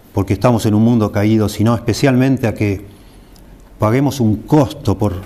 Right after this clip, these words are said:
hablar de ti, por, por ser más fieles, por tener valor,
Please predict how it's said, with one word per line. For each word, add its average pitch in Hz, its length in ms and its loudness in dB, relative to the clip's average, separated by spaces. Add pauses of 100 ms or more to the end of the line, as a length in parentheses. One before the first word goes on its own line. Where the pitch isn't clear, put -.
(340)
hablar 120 480 0
de 110 140 0
ti, 123 260 2
por, 95 220 -4 (720)
por 110 160 0
ser 139 200 2
más 135 200 0
fieles, 131 840 0 (1200)
por 110 140 0
tener 135 280 2
valor, 120 600 0